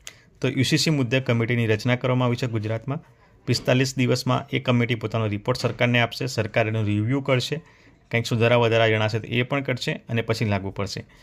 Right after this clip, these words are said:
તો પાંચ સભ્યોની કમિટી બનાવવામાં આવી છે. તો પાંચ સભ્યોમાં કોણ છે આપણે જોઈ લઈએ. તો સૌપ્રથમ છે નિવૃત્ત ન્યાયાધીશ રંજના દેસાઈ, સુપ્રીમ કોર્ટના નિવૃત્ત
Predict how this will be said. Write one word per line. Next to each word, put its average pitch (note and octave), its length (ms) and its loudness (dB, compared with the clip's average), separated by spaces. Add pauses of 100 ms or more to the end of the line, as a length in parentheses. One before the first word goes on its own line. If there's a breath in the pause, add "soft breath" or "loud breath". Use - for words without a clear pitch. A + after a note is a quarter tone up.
(220 loud breath)
તો - 80 -4
પાંચ A#2+ 260 2
સભ્યોની B2+ 420 0
કમિટી A#2 360 -2
બનાવવામાં G#2 400 0
આવી G2 160 -2
છે. C#3 120 -2
તો C#3+ 100 -4
પાંચ A#2+ 260 -2
સભ્યોમાં A#2+ 420 -2
કોણ C3 220 -2
છે - 120 -6
આપણે G#2 220 -4
જોઈ G2+ 160 -2
લઈએ. G2 220 -4 (1120 soft breath)
તો A#2+ 80 -4
સૌપ્રથમ C3 540 0
છે C#3 260 -6 (360)
નિવૃત્ત B2+ 340 2
ન્યાયાધીશ A#2 440 0
રંજના A2 340 2
દેસાઈ, G#2+ 440 0 (560 loud breath)
સુપ્રીમ A#2+ 280 -2
કોર્ટના A#2 300 0
નિવૃત્ત A2+ 460 -2